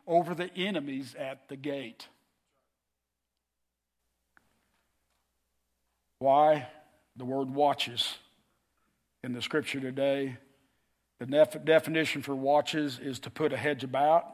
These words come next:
to guard you, to protect you, to attend to you, to bodyguard, care for you, to keep you, pay attention to you. God watches over you. He puts a hedge of protection around us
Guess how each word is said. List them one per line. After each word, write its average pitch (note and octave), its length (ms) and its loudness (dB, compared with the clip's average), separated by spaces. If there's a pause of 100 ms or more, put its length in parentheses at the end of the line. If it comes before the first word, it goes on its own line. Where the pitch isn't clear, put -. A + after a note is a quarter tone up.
(800)
to A#2 80 -12
guard C#3+ 360 6
you, D#3 180 0
to A#2 100 -12
protect C#3+ 500 0
you, D#3 180 -4
to B2+ 140 -6
attend D3 420 0
to D3 40 -4
you, D3+ 220 -2
to C3 60 -6
bodyguard, D3 880 0 (260)
care D#3 300 4
for D3 180 -8
you, D3 320 2 (520)
to - 40 -16
keep D#3 320 -2
you, D#3 180 -4
pay C#3+ 220 -2
attention D3+ 440 -4
to D3 60 -4
you. D3+ 380 2 (920)
God D3 400 6
watches C#3 460 2
over C#3 300 0
you. B2+ 460 0 (380)
He C#3 120 -6
puts - 280 -6
a B2+ 40 -10
hedge C#3 300 -2
of B2 80 -10
protection C3+ 580 -2
around C3 360 -4
us - 280 -8